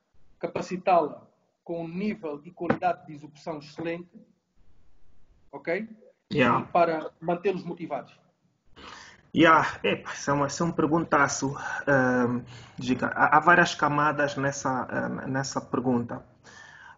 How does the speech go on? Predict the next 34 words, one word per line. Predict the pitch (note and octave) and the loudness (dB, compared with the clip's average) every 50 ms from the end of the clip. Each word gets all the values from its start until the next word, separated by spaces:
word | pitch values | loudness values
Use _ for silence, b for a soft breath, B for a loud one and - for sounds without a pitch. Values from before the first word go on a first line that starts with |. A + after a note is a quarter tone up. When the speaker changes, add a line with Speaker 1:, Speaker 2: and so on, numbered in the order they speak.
| _ | _
Speaker 2:
A | - C3+ C3 C3+ | 0 2 2 4
primeira | - C#3 C#3 C#3+ D3+ E3 D#3+ | 4 2 2 2 4 4 4
camada, | D#3 - C#3+ C3 C#3 C#3 C#3 D3 D3 C#3 C#3 C3 C3 | 4 4 0 2 2 4 4 4 4 4 2 0 2
e | C3 | 0
acho | C3 C3 C3 - | 0 -2 -4 -2
que | - C3+ | -4 -2
a | |
mais | C3+ C3+ C#3 D#3 D#3 B2+ | 0 0 -2 -2 -2 -2
difícil | C3 B2+ C3+ - C#3+ C3+ - - B2+ A2+ | -4 -4 -2 -2 -2 -2 0 -2 -4 -2
de | A2+ A#2 | -2 -6
todas, | A2+ - C3 C3 C3+ C3 B2+ A#2+ A#2 A2+ | -2 0 2 2 2 2 2 -2 -2 -2
é | A#2 | -2
a | A#2+ - | -4 -4
camada | - - A#2+ B2 B2+ B2+ - B2+ | -4 -6 -4 -4 -4 -2 -4 -4
da | A#2+ B2 B2 | -2 -2 -2
empresa, | C3 B2+ - A#2+ B2 A#2+ A#2 A2 G#2+ G#2+ | -2 -2 2 4 4 4 4 2 -2 -6
mano. | G#2+ G#2+ G#2 G#2+ A2 - - A#2+ B2+ - - - | -6 -6 -8 -8 -10 -10 -10 -10 -10 -10 -10 0
Ter | - D3+ D3 D3+ | 4 4 4 4
uma | D#3+ D3+ | 4 2
empresa, | C3+ C3 C3 - C3 C3+ C3 C3 | 2 0 2 2 2 2 2 2
como | C3 - A#2+ B2 | -2 -2 -4 -4
tu | B2 B2 | -4 -4
sabes, | B2 - - A#2+ A2+ A#2 A2+ - - - | -4 0 0 0 0 -2 -6 -8 -8 -6
em | C3 | -4
Angola | B2 A#2+ B2+ B2 A#2+ B2+ B2+ C3 C3+ C3+ C3+ C3+ - - - _ | -4 -2 0 4 4 6 8 8 8 6 4 2 0 -8 -4 _
é, | C3+ B2+ - - C#3 | 0 0 2 4 4
é | C#3+ C#3+ | 4 4
um, | C#3+ C#3+ C#3+ C#3 C#3 - - | 4 2 2 0 0 0 0
é, | B2+ A#2 A2 | -2 0 0
é | C3+ | 0
uma | C3+ C3+ C3 B2 | 0 0 0 4
dor | A#2+ A#2+ A#2+ | 4 4 4
de | - - | 4 0
cabeça. | - C3 A#2 A#2 A2+ A2 A2+ - - | -4 -4 0 2 0 0 0 -4 -10